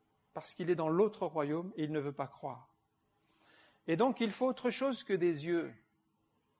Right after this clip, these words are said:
Parce que Pilate, avec ses yeux, ne pouvait pas le croire. Il lui fallait la foi. Ce qui nous manque, c'est la foi. Si nous avons la foi, nous pouvons croire. Et la seule chose que Dieu demande à l'homme, ce n'est, ce n'est pas de faire un pèlerinage, ce n'est pas de courir à travers la, la terre entière,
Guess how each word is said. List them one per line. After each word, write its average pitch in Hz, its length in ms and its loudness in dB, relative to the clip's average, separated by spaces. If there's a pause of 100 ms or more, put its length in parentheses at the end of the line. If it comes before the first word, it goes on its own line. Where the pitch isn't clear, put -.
(460)
Parce 175 200 -6
que - 80 0
Pilate, 226 380 4
avec 202 220 4
ses 196 240 0
yeux, 226 80 2
ne 202 100 0
pouvait 180 240 -2
pas 175 140 2
le 165 80 -2
croire. 170 280 -2
Il 165 120 -2
lui 165 80 -6
fallait 175 240 -2
la 156 140 -2
foi. - 380 -10 (640)
Ce - 140 -12
qui 175 160 -6
nous 190 100 -2
manque, 196 220 -2
c'est 180 120 -6
la 147 120 -6
foi. 143 400 -8 (360)
Si - 260 4
nous 226 180 4
avons 208 180 4
la 190 140 4
foi, 214 500 2 (380)
nous 160 120 -4
pouvons 156 300 -2
croire. 143 480 -2
Et 165 100 2
la 180 100 2
seule 269 300 2
chose 294 320 -2
que - 80 0
Dieu 170 180 4
demande 156 300 -2
à 139 60 -2
l'homme, 147 200 -4 (200)
ce - 120 -10
n'est, 277 140 -4
ce - 180 -8
n'est 240 120 0
pas 240 140 0
de 202 60 4
faire 190 200 -2
un 175 80 -4
pèlerinage, 175 760 -2 (180)
ce - 120 -10
n'est 208 100 -2
pas 226 140 4
de 196 80 4
courir 202 380 4
à 180 40 4
travers 165 320 -2
la, 151 140 -6 (260)
la 147 80 -4
terre 160 220 -4
entière, 185 320 -6